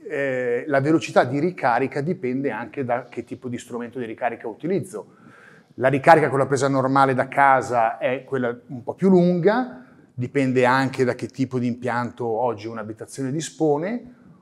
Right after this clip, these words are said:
Un suggerimento che diamo a tutti i clienti è quello di installare una wall box, cioè un trasformatore che permette, per esempio, su un'auto da duecento chilometri di fare il pieno, da zero diciamo, in cinque sei ore.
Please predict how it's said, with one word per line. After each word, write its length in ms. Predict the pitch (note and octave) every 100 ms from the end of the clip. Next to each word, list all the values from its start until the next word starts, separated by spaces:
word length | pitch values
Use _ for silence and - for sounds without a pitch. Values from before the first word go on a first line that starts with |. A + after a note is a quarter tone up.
| - _ -
Un 200 | A3 G#3
suggerimento 600 | D#3 C3+ D3+ D#3 D#3 C3+
che 120 | B2
diamo 200 | C3 C3+
a 40 |
tutti 180 | A#2+ B2
i 40 | B2+
clienti 360 | C3+ D3+ C3+
è 40 | A#2+
quello 180 | C#3
di 120 | C3 B2
installare 680 | - - A#2+ B2 C3 C3+
una 200 | C3 B2+
wall 280 | A#2+ D#3+ C#3+
box, 360 | A2 F#2+ - -
cioè 160 | - C#3
un 260 | B2 B2
trasformatore 1040 | B2 C3 - D3 D#3 F3 E3 D3+ D3+ E3+ E3
che 160 | C#3
permette, 640 | - C3+ B2 C3+ C3+ C3+
per 120 | A2+ A2+
esempio, 320 | A#2 B2 A#2+
su 140 | -
un'auto 340 | A2+ A#2 A#2+ A#2
da 100 | G#2+
duecento 500 | A2 - C3 B2 C3+
chilometri 540 | F#3 C#3 G#2+ - C#3+
di 120 | C#3+
fare 320 | B2+ B2+ A2+
il 180 | B2 B2+
pieno, 840 | - - C#3 B2+ G#2+ B2+ E3+ F3 _
da 160 | - G#2
zero 320 | G2 F#2+ F#2
diciamo, 600 | G#2 G#2+ A2+ A2+ F#3+ G#3 _ _ _ _ _ -
in 160 | F3+
cinque 340 | - E3 C#3 C#3
sei 280 | - A#2
ore. 480 | G#2 F2+ F2 G2 -